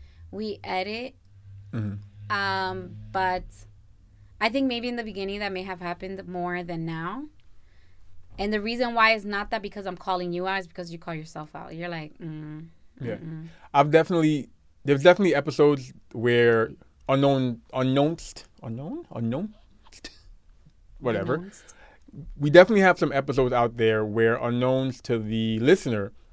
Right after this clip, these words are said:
Speaker 2: there's, like, in a five, in a, in a, in a, in a two minute, like, period of time, there's literally, like, fifteen minutes missing.
Speaker 1: Yeah.
Speaker 2: That, that I personally took out and said, "You know what? We're saying too much," or, "This doesn't look good." And it, and it,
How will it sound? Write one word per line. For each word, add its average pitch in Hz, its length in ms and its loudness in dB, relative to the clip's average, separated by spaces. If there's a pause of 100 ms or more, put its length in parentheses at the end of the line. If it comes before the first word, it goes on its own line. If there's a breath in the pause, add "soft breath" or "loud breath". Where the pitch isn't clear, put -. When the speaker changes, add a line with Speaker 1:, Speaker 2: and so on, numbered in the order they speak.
(140)
Speaker 2:
there's, 120 260 2
like, 117 380 2 (1300)
in 131 360 0
a 123 100 0
five, 139 500 4
in 135 100 -4
a, 135 60 -2
in 135 80 -4
a, 135 40 -2
in 139 120 -4
a, 131 300 -2
in 127 140 -8
a 120 60 0
two 185 240 2
minute, 151 300 6
like, 120 400 0 (460)
period 143 200 4
of 113 80 -4
time, 143 500 2
there's 120 220 0
literally, 131 380 2
like, 113 180 2
fifteen 139 460 0
minutes 113 240 -2
missing. 110 640 -2 (220)
Speaker 1:
Yeah. 160 440 -8
Speaker 2:
That, 123 260 6
that 127 200 2
I 139 120 8
personally 143 400 2
took 123 160 -2
out 127 80 4
and 117 80 -2
said, 123 60 -2
"You 123 60 0
know 135 80 0
what? 139 200 2 (420)
We're 135 280 4
saying 139 280 0
too 123 120 -4
much," 110 340 0
or, 104 320 0 (340 soft breath)
"This 131 300 2
doesn't 120 320 6
look 110 200 0
good." 101 200 -2
And 127 120 -2
it, 165 120 0
and 143 100 2
it, 147 160 0